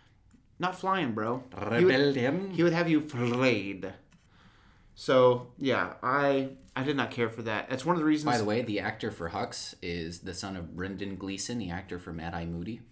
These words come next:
Speaker 1: That
Speaker 2: So
Speaker 1: is
Speaker 2: when,
Speaker 1: crazy.
Speaker 2: when they're in the Harry Potter movies together, it's a father-son act. Pretty cool.
Speaker 1: That's pretty cool.
Speaker 2: Yeah.
Speaker 1: Um, I, I like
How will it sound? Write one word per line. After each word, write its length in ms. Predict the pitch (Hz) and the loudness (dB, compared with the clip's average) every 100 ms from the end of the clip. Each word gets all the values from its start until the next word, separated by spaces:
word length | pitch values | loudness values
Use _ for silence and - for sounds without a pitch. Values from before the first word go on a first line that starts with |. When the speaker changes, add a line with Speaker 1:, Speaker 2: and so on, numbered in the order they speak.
| - - | -14 -8
Speaker 1:
That 160 | 180 | -6
Speaker 2:
So 120 | 175 | -4
Speaker 1:
is 120 | - 87 | -4 -6
Speaker 2:
when, 80 | |
Speaker 1:
crazy. 340 | - - 180 - | -10 -10 -10 -6
Speaker 2:
when 120 | 87 | -4
they're 100 | 87 | -4
in 100 | 85 | -6
the 60 | 82 | -6
Harry 160 | 87 | -8
Potter 220 | 85 85 | -6 -8
movies 240 | 85 87 87 | -6 -8 -10
together, 220 | 92 101 | -10 -10
it's 120 | 104 | -12
a 40 | - | -12
father-son 460 | 87 85 87 87 | -8 -8 -8 -10
act. 260 | 110 139 - | -10 -14 -14
Pretty 140 | 87 | -12
cool. 260 | 82 85 - _ _ _ - | -8 -10 -10 _ _ _ -10
Speaker 1:
That's 140 | 208 | -8
pretty 180 | 139 - | -6 -4
cool. 300 | 101 107 - | -4 -4 -10
Speaker 2:
Yeah. 140 | 107 - - - - - - - | -14 -14 -18 -20 -20 -20 -6 4
Speaker 1:
Um, 400 | 147 143 143 - | 6 6 2 0
I, 520 | 143 147 151 151 151 147 - _ _ _ _ _ _ - - - - - - _ _ - - - - - - | 2 4 4 2 2 -6 -18 _ _ _ _ _ _ -18 -18 -18 -20 -20 -20 _ _ -20 -16 -16 -18 -20 -4
I 140 | 147 151 | 0 4
like 720 | 147 143 156 180 185 175 - | 6 6 6 4 0 -4 -8